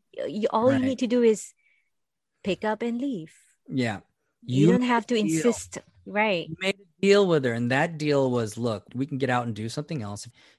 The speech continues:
Speaker 2: if it comes to a point where it's not your thing."
Speaker 1: Yeah.
Speaker 2: And he didn't hold up his end of the bargain.
Speaker 1: Right.
Speaker 2: It was
Speaker 1: He was
Speaker 2: simple
Speaker 1: like
Speaker 2: as that. Yeah. And then he said something later on, like, "I just figured, you know, we,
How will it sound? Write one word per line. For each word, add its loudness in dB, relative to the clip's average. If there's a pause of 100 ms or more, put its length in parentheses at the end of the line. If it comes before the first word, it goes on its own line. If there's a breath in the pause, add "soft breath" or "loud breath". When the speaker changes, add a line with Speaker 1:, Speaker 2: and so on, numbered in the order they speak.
Speaker 2:
if -6
it -8
comes -2
to -2
a -2
point -4
where -4
it's -12
not -10
your -10
thing." -16
Speaker 1:
Yeah. -4 (160)
Speaker 2:
And -14
he 0
didn't -2
hold -8
up -8
his -10
end -12
of -18
the -16
bargain. -18
Speaker 1:
Right. -4
Speaker 2:
It -18
was 0
Speaker 1:
He -2
was 4
Speaker 2:
simple 2
Speaker 1:
like 2
Speaker 2:
as -8
that. -4
Yeah. -10 (280 loud breath)
And 0
then 4
he 2
said -2
something -2
later -2
on, -2
like, -6 (340 soft breath)
"I -2
just -4
figured, 2
you -2
know, 0
we, -2